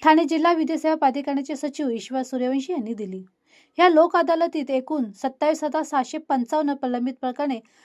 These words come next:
सामंजस्याने निकाली निघाली. वर्षभरात असे एकूण एक लाख तेरा हजार तीनशे पन्नास न्यायालयात प्रलंबित प्रकरणे निकाली निघाली. ऑनलाइन व WhatsApp-च्या मदतीने वैवाहिक वादाच्या एकूण ब्याऐंशी प्रकरणामध्ये यशस्वी समेट झाला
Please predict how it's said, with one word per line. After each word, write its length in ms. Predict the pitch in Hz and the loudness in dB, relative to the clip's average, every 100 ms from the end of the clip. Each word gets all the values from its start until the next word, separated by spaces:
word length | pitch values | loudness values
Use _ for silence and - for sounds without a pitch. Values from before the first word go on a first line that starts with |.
| _ - | _ 0
सामंजस्याने 760 | 320 285 320 349 359 370 381 | 4 4 2 0 -2 -2 -2
निकाली 360 | 370 269 269 285 | -4 0 0 2
निघाली. 480 | 269 247 285 240 226 | -2 0 -2 -4 -8
वर्षभरात 540 | 226 247 240 285 294 285 | -6 -4 -2 -2 -2 -4
असे 180 | 269 285 262 | -6 -8 -8
एकूण 300 | 262 285 226 - _ _ _ | -8 -6 -8 -12 _ _ _
एक 260 | - 330 320 | -2 0 -2
लाख 220 | 302 311 320 - | 2 2 2 -4
तेरा 200 | 262 269 | 0 0
हजार 260 | 254 254 285 | 0 -2 -6
तीनशे 220 | 277 247 | -6 -6
पन्नास 420 | 277 269 240 269 262 | -6 -4 -2 -4 -4
न्यायालयात 320 | 254 233 254 | -4 -4 -4
प्रलंबित 360 | 254 233 233 247 | -6 -6 -6 -6
प्रकरणे 380 | 247 233 277 254 | -8 -8 -6 -6
निकाली 380 | 226 226 240 240 | -8 -8 -8 -6
निघाली. 380 | 233 208 196 190 - _ _ _ _ _ - | -8 -8 -10 -12 -18 _ _ _ _ _ 4
ऑनलाइन 420 | 262 269 285 302 | 6 6 2 -2
व 120 | 311 | -2
WhatsApp-च्या 600 | 269 220 - 254 254 302 339 - | -2 -4 -6 -8 -6 -8 -8 -10
मदतीने 560 | 220 214 226 202 185 185 _ _ _ _ - | -8 -6 -8 -10 -14 -18 _ _ _ _ -4
वैवाहिक 440 | 247 247 269 269 | 0 2 0 2
वादाच्या 420 | 247 240 240 302 381 _ _ _ | 0 0 -2 -4 -6 _ _ _
एकूण 300 | 254 262 302 | -4 0 2
ब्याऐंशी 320 | 262 262 254 | 2 2 0
प्रकरणामध्ये 680 | 285 269 254 269 294 330 269 | -4 -4 0 0 0 -2 -2
यशस्वी 400 | 262 247 277 320 | -4 -6 -8 -8
समेट 400 | 311 339 262 285 | -6 -2 -2 -2
झाला 240 | 294 302 | -2 -2